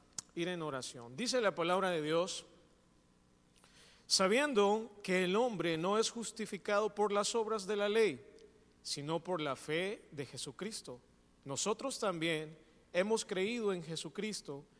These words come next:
para ser justificados por la fe de Cristo y no por las obras de la ley. Por cuanto, por las obras de la ley, nadie será justificado". Vamos en oración. Bendito Dios,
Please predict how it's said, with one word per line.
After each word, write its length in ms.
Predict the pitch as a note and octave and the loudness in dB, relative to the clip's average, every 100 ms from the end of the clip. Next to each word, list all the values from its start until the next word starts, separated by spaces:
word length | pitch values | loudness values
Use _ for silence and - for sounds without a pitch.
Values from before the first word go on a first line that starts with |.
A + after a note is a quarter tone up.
| _ _ | _ _
para 220 | D#3 D3+ | 0 2
ser 180 | E3 F#3+ | 2 0
justificados 920 | G3 G3 - E3+ D#3 - F3 F#3 - | -2 -8 -6 -8 -8 0 2 2 -2
por 240 | - C#3+ C#3 | -8 -10 -8
la 120 | C3 | -6
fe 320 | F3+ F3+ C3+ - _ _ _ _ _ _ _ _ _ - | -4 -6 -6 -20 _ _ _ _ _ _ _ _ _ -6
de 180 | C#3+ | -6
Cristo 560 | - F3+ G3 - C3+ A#2+ | -2 -2 -2 -4 -8 -8
y 120 | D#3 D3+ | -4 0
no 160 | F3 | 0
por 160 | F#3 F3+ | 0 0
las 220 | D#3 - | 0 -2
obras 280 | E3 E3 C3+ | -2 -2 -4
de 100 | C3+ | -6
la 120 | C3 | -4
ley. 260 | D#3 E3+ A#2+ - - _ _ _ _ _ _ _ _ _ _ - - - - _ | -2 -2 -6 -16 -20 _ _ _ _ _ _ _ _ _ _ -18 -18 -18 -20 _
Por 180 | E3+ E3+ | -4 -2
cuanto, 520 | F#3+ G#3+ F3+ D3 B2 - - - | 2 2 2 -4 -10 -12 -20 -2
por 160 | E3+ | 0
las 240 | E3 D#3 G#3+ | 2 0 2
obras 260 | A3+ B3 | 2 2
de 120 | G#3 F#3 | 2 0
la 120 | D#3+ | 2
ley, 360 | E3 F3+ F#3 - - - - | 2 0 -4 -12 -20 -20 -18
nadie 440 | C#3 E3 F3 F3+ E3+ | -6 -2 0 0 -4
será 300 | - D3+ D#3 | -6 -4 -4
justificado". 840 | D3+ - D3 - B2+ A#2+ A2 A#2+ B2 - - | -4 -8 -10 -12 -12 -12 -10 -12 -18 -20 -14
Vamos 460 | B2+ F#3 G3 G#3 E3+ | 2 4 4 0 -2
en 80 | D3 | -4
oración. 540 | B2+ B2 - B2 A#2+ | -6 -6 -6 -10 -8
Bendito 480 | C#3+ F3+ A#3 G3+ E3 | -8 -6 -6 -4 0
Dios, 520 | D3+ C#3 C3+ - - | 2 2 0 -6 -10